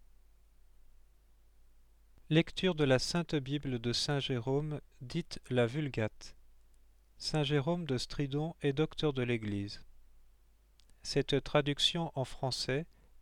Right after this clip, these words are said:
réalisée par l'abbé Jean-Baptiste Glaire, est la seule traduction française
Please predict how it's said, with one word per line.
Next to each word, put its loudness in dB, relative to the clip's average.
réalisée 4
par 2
l'abbé 2
Jean-Baptiste 0
Glaire, 0
est 8
la 10
seule 4
traduction 0
française 0